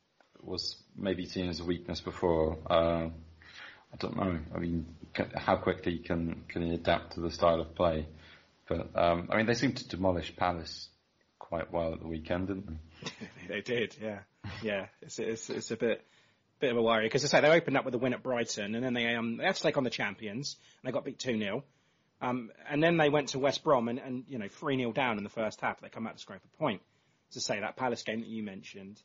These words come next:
Speaker 2: Yeah, and they've already been knocked out the Carabao Cup already as well, which could prove massive for them, um, in terms of, like, you know, fixture
Speaker 1: Congestion.
Speaker 2: Congestion, thank you. Um,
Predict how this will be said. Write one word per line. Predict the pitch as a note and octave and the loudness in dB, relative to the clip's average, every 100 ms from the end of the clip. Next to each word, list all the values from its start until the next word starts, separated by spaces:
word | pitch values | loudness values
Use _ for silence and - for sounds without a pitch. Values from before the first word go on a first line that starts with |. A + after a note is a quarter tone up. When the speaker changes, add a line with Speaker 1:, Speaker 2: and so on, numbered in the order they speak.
| - | -4
Speaker 2:
Yeah, | F#3+ F#3 F#3 | 6 6 6
and | B3+ | 4
they've | B3 | 2
already | C#4+ A#3 | 2 2
been | A3+ | 2
knocked | A3+ - | 2 0
out | - | -2
the | F3 | -2
Carabao | - E3+ E3+ | -2 0 0
Cup | E3 C#3 - | -4 -6 -8
already | - - G2+ | -12 -20 -20
as | A2+ | -6
well, | C3+ | -4
which | G2+ - | -4 -6
could | - | -12
prove | - A#2 | -10 -8
massive | B2 C3 - | -8 -10 -14
for | - F#2+ | -16 -8
them, | A#2 B2+ F#2 F#2 _ _ _ _ _ | 0 0 0 -8 _ _ _ _ _
um, | A2 G#2 F2+ | -8 -8 -8
in | A2 | -10
terms | A2 A#2 G#2+ | -6 -6 -6
of, | A2 | -8
like, | G#2+ - _ _ _ | -8 -10 _ _ _
you | - A2 | -12 -10
know, | |
fixture | G2 - - - G#2+ G2+ _ | -10 -14 -14 -8 -8 -8 _
Speaker 1:
Congestion. | - - G#2+ G#2+ - - C3+ A#2+ | -18 -2 4 4 4 0 0 0
Speaker 2:
Congestion, | - D#3+ C3+ C3+ C3 - A#2 G#2+ - | 2 4 4 4 2 0 -2 -2 -2
thank | B2+ A#2+ | -4 -4
you. | A2 G#2 | -4 -2
Um, | C3 C3 C3 C#3 | 0 0 0 -6